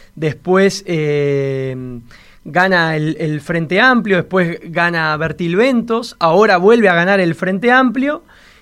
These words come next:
y, eh, ahora está muy disputado, yo me animaría a decir con una leve, leve inclinación al Partido Nacional, pero muy, muy abierta la elección, ¿no? Muy,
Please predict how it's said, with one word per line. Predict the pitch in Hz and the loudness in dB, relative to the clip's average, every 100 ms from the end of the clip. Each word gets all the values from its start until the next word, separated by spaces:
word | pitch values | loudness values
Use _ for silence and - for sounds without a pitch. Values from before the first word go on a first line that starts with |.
| _ | _
y, | 220 220 240 240 - | -2 2 2 0 -2
eh, | 185 170 156 147 143 147 - | 0 0 -2 -2 -2 -4 -4
ahora | - 175 208 | 0 2 2
está | 196 175 | 0 2
muy | 196 233 | 4 4
disputado, | 226 - 208 220 208 226 226 _ - | 2 0 -6 2 2 2 -2 _ -14
yo | - 190 | -4 0
me | 185 | 0
animaría | 180 165 180 208 175 | 2 0 0 2 0
a | |
decir | 160 - 190 180 | -2 -6 -6 -4
con | 170 | -4
una | 165 170 151 139 - _ _ _ - - _ _ | -4 -2 -4 -6 -12 _ _ _ -20 -20 _ _
leve, | 180 202 247 262 233 185 147 139 | -2 2 2 4 4 4 2 -2
leve | 160 185 226 233 | -2 0 2 4
inclinación | 185 156 160 160 - 180 180 190 208 - | 2 -2 -6 -6 -4 -2 0 -2 -6 -8
al | - 151 | -8 -6
Partido | 156 143 185 | -6 -2 -2
Nacional, | 175 - 160 175 180 | -2 -4 -2 -2 0
pero | 226 165 | 2 2
muy, | 156 240 208 | 2 2 2
muy | 220 208 | 2 0
abierta | 147 160 156 127 131 | -2 -2 -2 -4 -10
la | 127 | -10
elección, | 123 - 135 123 127 | -12 -10 -12 -12 -14
¿no? | 165 196 | -14 -8
Muy, | 156 196 247 277 | 0 2 2 0